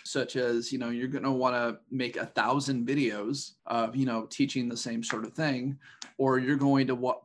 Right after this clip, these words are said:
build what I like to call high effort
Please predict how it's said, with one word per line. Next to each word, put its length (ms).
build 380
what 160
I 180
like 220
to 80
call 500
high 720
effort 480